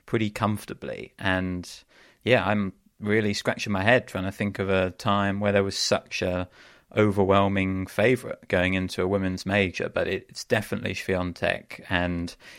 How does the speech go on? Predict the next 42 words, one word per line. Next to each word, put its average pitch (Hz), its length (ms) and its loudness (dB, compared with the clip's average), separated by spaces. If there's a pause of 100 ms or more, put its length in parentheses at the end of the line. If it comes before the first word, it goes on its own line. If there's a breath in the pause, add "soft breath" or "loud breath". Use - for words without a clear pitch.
(340 loud breath)
I - 80 0
think 104 320 0 (540)
we're 104 180 6
at 101 80 4
the 110 80 -8
stage 104 380 4
where 107 100 2
her 98 140 4
biggest 104 400 0
opponent 107 720 2
is 104 160 -2
probably 104 840 2 (540 soft breath)
herself. - 880 2
You 110 120 0
know, 92 140 2
I 95 60 0
mean, 104 220 2
we've, 101 600 0 (480 soft breath)
we've 117 200 4
seen 143 240 4
her 117 120 4
win 110 220 2
a 101 60 -4
slam 107 480 0
before, 107 560 4
so 101 300 4
it's - 220 -4
not 120 260 2
ev-, 107 260 -2
she's 113 180 -6
not 120 140 2
even 107 180 0
got 104 160 2
to 107 120 0
answer 101 300 0
that 104 280 0
question. 117 580 -4
You 120 80 -4
know, 98 140 2
it's 101 160 -6
not 117 200 2
like, 104 500 2